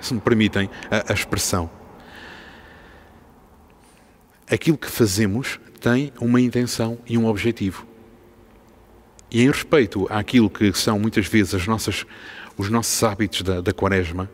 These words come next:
e nestas alturas há sempre aquela discussão do que é que se pode, o que é que não se pode comer, nem sempre a intenção com que é feito,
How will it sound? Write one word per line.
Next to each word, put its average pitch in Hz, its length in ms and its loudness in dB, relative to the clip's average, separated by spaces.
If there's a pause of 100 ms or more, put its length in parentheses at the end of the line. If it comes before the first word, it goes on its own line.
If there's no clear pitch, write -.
e 92 180 -2
nestas 92 440 -2
alturas 95 340 2
há 95 80 4
sempre 95 240 -2
aquela 95 220 2
discussão 98 500 -2
do 85 100 -4
que - 120 0
é - 20 -2
que - 80 -6
se - 60 -8
pode, 104 200 0
o - 40 -18
que 98 60 -4
é - 20 0
que - 80 -6
não 95 80 -4
se - 80 -10
pode 98 200 0
comer, 95 300 -4 (560)
nem 147 240 4
sempre 117 480 0 (260)
a 123 60 0
intenção 156 580 2
com 123 200 0
que 131 120 2
é 120 60 6
feito, 101 500 0